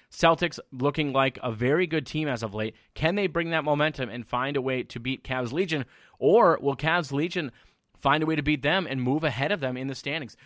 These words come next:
Uh, both these teams are right around five hundred. Seven and six coming into this game for Celtics crossover,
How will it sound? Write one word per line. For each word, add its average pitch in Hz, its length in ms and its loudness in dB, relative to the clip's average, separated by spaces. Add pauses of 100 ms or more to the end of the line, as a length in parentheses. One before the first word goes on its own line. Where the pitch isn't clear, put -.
(120)
Uh, 127 120 -2
both 151 240 0
these 160 160 -6
teams 156 320 -8
are 123 260 -2
right 143 320 0
around 147 300 0
five 101 240 -6
hundred. 147 320 -4 (340)
Seven 170 280 -2
and 156 100 -4
six - 380 -6
coming 143 240 -4
into 135 120 -4
this 120 120 -12
game 135 180 -6
for 123 120 -10
Celtics - 380 -6
crossover, 165 600 -2